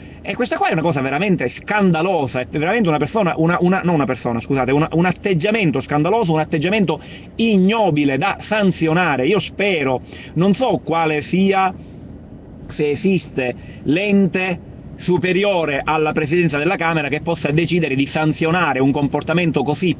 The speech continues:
pavido, scorretto, da incompetente, perché è una cosa assurda. Fra l'altro è anche una bugiarda la signora Sereni, perché ha detto: "Ha finito il tempo", in un certo momento,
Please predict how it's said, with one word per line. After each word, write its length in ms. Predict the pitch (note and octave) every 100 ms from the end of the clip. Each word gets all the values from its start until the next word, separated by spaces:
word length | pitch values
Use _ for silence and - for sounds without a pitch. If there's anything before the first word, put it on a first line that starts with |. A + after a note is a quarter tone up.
| -
pavido, 540 | F#3 F3 C#3+ C3+ C#3
scorretto, 800 | B2+ - D3+ D3 D#3+ E3+ - C3+
da 100 | B2+
incompetente, 960 | D3+ D#3 D3 D3+ D3 C3+ E3+ C#3+ A#2+ B2+
perché 220 | D3+ D#3
è 20 |
una 80 | D#3+
cosa 220 | D3 D3 -
assurda. 560 | C#3 - C3 C#3 G#2+
Fra 400 | - - - D#3+
l'altro 300 | G#3+ C#4 F#3
è 20 |
anche 220 | G3+ A#3 F3+
una 120 | F3
bugiarda 580 | D#3 D3 F3+ E3 C3+ C#3
la 100 | C3+
signora 280 | C#3 C3+
Sereni, 400 | B2+ C3 B2+ B2 B2+ - -
perché 260 | F#3+ F#3+
ha 40 | G#3
detto: 400 | A3+ G3+ E3 D3 - -
"Ha 120 | F3+
finito 400 | - G#3 A#3+ G3+
il 160 | D#3+ -
tempo", 460 | G#3 F3+ C3 C3
in 60 | C#3+
un 80 | D#3+
certo 200 | A3+ G#3
momento, 680 | F3+ F#3 C#3+ B2+ C3 D3+